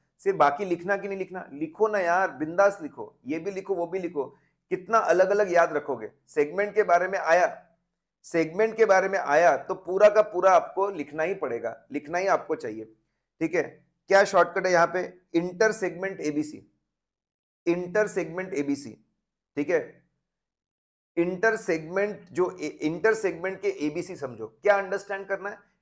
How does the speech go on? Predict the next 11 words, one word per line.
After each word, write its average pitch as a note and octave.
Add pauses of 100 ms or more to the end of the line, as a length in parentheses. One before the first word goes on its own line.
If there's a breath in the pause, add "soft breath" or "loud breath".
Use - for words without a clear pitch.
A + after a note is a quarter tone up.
(160)
इंटर F3+
सेगमेंट F#3
का G3
एबीसी D#3+
समझ A#2+
लो, G#2
एबीसी F3
मतलब E3
बेसिक D#3
समझ A2
लो। -